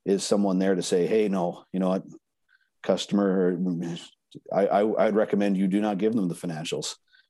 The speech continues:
at this point. I mean, let's hold off a little bit and see if they're really,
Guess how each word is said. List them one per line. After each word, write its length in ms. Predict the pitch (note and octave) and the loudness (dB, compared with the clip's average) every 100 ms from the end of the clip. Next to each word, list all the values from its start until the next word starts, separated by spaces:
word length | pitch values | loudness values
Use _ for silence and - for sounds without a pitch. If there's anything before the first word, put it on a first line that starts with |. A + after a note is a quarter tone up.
| - | -4
at 160 | F2+ | -2
this 160 | E2+ D#2+ | 0 -4
point. 340 | - D2+ D#2 - - | -4 -8 -8 -14 -6
I 80 | F2 | -2
mean, 300 | F2 E2 - _ _ _ - | 0 -2 -6 _ _ _ -4
let's 200 | F2+ F#2 | -2 0
hold 240 | G#2 G2+ | 2 2
off 220 | G2+ G#2+ G#2+ | 2 0 0
a 40 | |
little 180 | F#2 E2+ | 0 0
bit 180 | F2 - | -2 -4
and 100 | E2+ | -6
see 180 | - | -2
if 120 | F#2+ E2+ | -2 2
they're 400 | G2 F2+ F2+ E2+ | 0 2 0 -2
really, 680 | F#2 F2+ F#2 F2+ F2 E2+ E2+ | -2 -2 0 0 0 -2 -4